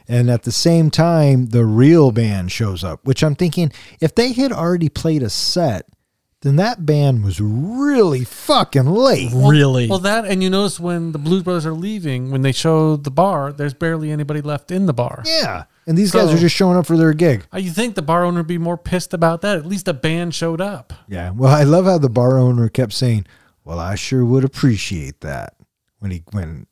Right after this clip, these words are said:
Speaker 1: Jake kept saying, "Yeah, we'll pay you. We'll pay you."
Speaker 2: Yeah,
Speaker 1: We'll
Speaker 2: I go
Speaker 1: pay you.
Speaker 2: get my checkbook. I like to
Speaker 1: Yeah.
Speaker 2: write it in my car.
Speaker 1: Yeah.
Speaker 3: Traveler's checks. I, I like to write it on, on the, uh, glove compartment shelf.
Speaker 1: <laughs> Right. So they take off, and now, thus pissing off the good old boys,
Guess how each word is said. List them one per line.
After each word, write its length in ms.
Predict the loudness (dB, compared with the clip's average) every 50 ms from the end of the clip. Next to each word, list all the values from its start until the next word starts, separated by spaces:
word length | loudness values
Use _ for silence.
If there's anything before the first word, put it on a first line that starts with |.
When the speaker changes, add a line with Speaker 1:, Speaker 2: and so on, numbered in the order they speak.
| _ _ -10
Speaker 1:
Jake 240 | -8 -8 -8 -8 -10
kept 200 | -12 -12 -10 -8
saying, 320 | -8 -8 -8 -8 -10 -12 _ _ _
"Yeah, 140 | -8 -6 -2
we'll 160 | -2 -2 -2 -2
pay 160 | -4 -6 -6
you. 160 | -6 -10 -12
We'll 140 | -12 -12 -12
pay 140 | -12 -12 -14
you." 40 | -12
Speaker 2:
Yeah, 120 | -12 -12 -8
Speaker 1:
We'll 80 | -8
Speaker 2:
I 40 | -6
go 140 | -2 -2 -2
Speaker 1:
pay 60 | -2 -2
you. 60 | -6
Speaker 2:
get 100 | -6 -4
my 80 | -6 -6
checkbook. 420 | -4 -6 -8 -8 _ -14 -10 -8
I 80 | -6 -4
like 180 | -4 -4 -4
to 60 | -4 -2
Speaker 1:
Yeah. 60 | -2
Speaker 2:
write 160 | -2 -2 -2
it 100 | -4 -6
in 60 | -6
my 80 | -8 -8
car. 380 | -6 -4 -4 -4 -4 -4 -6 -8 -10 -8 -8
Speaker 1:
Yeah. 80 | -4
Speaker 3:
Traveler's 400 | -2 -2 -2 0 -2 -2 -4 -4
checks. 340 | -6 -6 -6 -6 -6 -10 -16
I, 360 | -16 -16 -16 -14 -10 -10 -10 -10 -10 -4
I 80 | 0 0
like 180 | 2 2 0 0
to 80 | -2 0
write 200 | 2 2 4 4
it 100 | 2 2
on, 160 | 0 -2 -2
on 240 | -4 -4 -4 -2 -2
the, 280 | -4 -4 -4 -4 -4 -6
uh, 20 |
glove 280 | -2 0 0 0 0 0
compartment 600 | -6 -8 -4 -4 -4 -4 -2 -6 -6 -6 -8 -10 -12 -12 _ _
shelf. 420 | -16 -8 -4 -4 -2 -2 -4 -6 -6
Speaker 1:
<laughs> 40 | 0
Right. 560 | 4 4 6 6 4 2 0 -2 -2 -2 -4 _ _ _ _ _ _ -20 -20 -20 -18 -18 -18 -20 -12
So 200 | 0 4 6 6
they 180 | 8 6 6 4
take 260 | 4 2 2 4 4
off, 280 | 4 6 6 4 2 0
and 280 | 0 2 2 2 4 4
now, 640 | 4 4 4 4 6 6 6 6 6 4 2 -2 _ _ _ _ _ _ _ _ _ _ _ _ _ _ _ _ -20 -10 0
thus 260 | 2 4 4 4 2
pissing 500 | -4 _ -2 0 0 0 2 2 2 2
off 280 | 2 2 0 -2 -2 -4
the 80 | -2 2
good 180 | 2 4 4
old 160 | 4 2 2
boys, 380 | 0 -2 0 0 0 -2 -2 -6